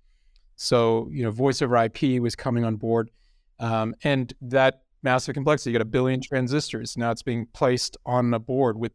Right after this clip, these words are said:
billions of other transistor-based devices and the complexity. So the company was really born out of that. How do you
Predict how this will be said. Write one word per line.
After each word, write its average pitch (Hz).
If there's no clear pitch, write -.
billions 131
of 117
other 135
transistor-based 113
devices 113
and 113
the 113
complexity. 120
So 113
the 131
company 175
was 135
really 139
born 127
out 120
of 110
that. 113
How 151
do 156
you 160